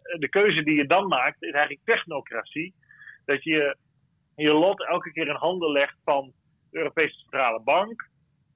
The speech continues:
van Duitsland, de Europese Commissie, van het Europees Stabiliteitsmechanisme, van zo'n coronaherstelfonds.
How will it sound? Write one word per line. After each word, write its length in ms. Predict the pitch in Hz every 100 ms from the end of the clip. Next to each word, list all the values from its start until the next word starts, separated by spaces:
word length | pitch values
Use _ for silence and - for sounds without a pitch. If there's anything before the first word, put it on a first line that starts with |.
| -
van 120 | 117
Duitsland, 640 | 113 139 180 - 185 185 190
de 340 | - - 147
Europese 420 | 147 120 127 -
Commissie, 760 | - 151 185 202 - 196 190 185
van 180 | 151 131
het 120 | 131
Europees 360 | 151 120 131
Stabiliteitsmechanisme, 1300 | - 151 151 160 180 180 - 180 - 165 170 170 180
van 140 | 123
zo'n 120 | 117 120
coronaherstelfonds. 1500 | 147 131 156 156 151 156 - 202 208 185 - 185 185 160